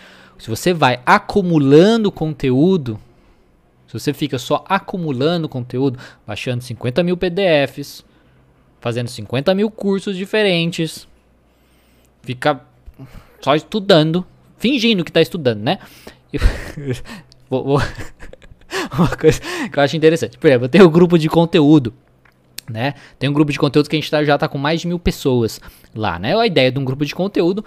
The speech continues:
é eu divulgar <laughs> conteúdo. Então, pessoas que estão interessadas na terapia cognitivo comportamental, que vão, "Nossa, eu quero saber mais coisas e tudo mais", tal, né? Então, eu vou, divulgo,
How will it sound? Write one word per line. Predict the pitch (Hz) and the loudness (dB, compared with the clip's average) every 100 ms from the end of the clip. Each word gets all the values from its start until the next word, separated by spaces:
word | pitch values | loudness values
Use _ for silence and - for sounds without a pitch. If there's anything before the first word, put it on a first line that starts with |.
| - _ - | -16 _ -2
é | |
eu | 180 180 - | 0 0 -2
divulgar | 185 359 359 190 | 0 2 6 6
<laughs> | 190 | 8
conteúdo. | 233 294 370 247 160 - - | 4 8 8 8 4 -2 -4
Então, | 151 - 156 - - - | -4 0 -2 -2 -8 -10
pessoas | - 165 170 165 | -6 0 0 0
que | |
estão | 160 | 0
interessadas | 143 147 185 - 135 147 | 0 0 2 2 2 2
na | |
terapia | 131 123 123 | 0 0 0
cognitivo | 117 113 107 | -4 -6 -8
comportamental, | 110 117 123 143 185 151 135 - _ _ | -8 -4 -2 0 0 2 2 0 _ _
que | 262 | -4
vão, | 185 | -2
"Nossa, | 170 202 - | -2 -4 -4
eu | 117 | -4
quero | 117 120 | -4 -6
saber | - 240 160 208 | -4 -2 0 -2
mais | 131 - | -4 -6
coisas | - 139 147 107 | -2 0 0 -2
e | |
tudo | - 131 | -6 -4
mais", | 202 117 147 110 | -2 -2 -2 -4
tal, | - 113 113 | -4 -6 -6
né? | 156 - - - - - | -10 -12 -20 -20 -20 -10
Então, | 254 185 226 _ _ - | 2 2 2 _ _ 0
eu | 208 | 2
vou, | 143 | 4
divulgo, | 131 143 131 165 127 | 2 0 2 2 0